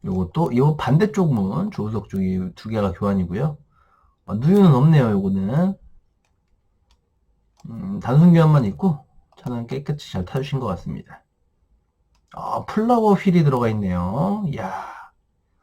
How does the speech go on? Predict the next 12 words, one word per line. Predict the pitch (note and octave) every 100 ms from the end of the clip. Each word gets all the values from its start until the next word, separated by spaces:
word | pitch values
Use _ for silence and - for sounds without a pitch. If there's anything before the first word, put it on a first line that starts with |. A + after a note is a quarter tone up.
| _ _
마음이 | F#2+ G2 G2+
뺏긴다. | G2 A#2+ B2+ G2 F2+
역시 | G2 -
금액대가 | - C#3+ G3+ - F#3 G2 G2 D3 A#3+ - _ -
얼마죠, | G2 G#2+ A#2
이거? | A#2+ D3+ A#3+ - _ _ _ _ _ -
이백사십. | A#2 G#2+ - F#2 F2+ F#2 F2+ -
금액대가 | - G#2+ A2+ - A#2+
올라가면 | G#2+ F#2+ A#2+ A#2+ G2
올라갈수록 | F#2+ A#2 B2 G#2+ - C#3+ D#3+ - _ _ _ _ _
옵션이 | G2+ - C3 A2
많아지고 | G#2 A#2 G#2+ F#2 A#2 E3 A3+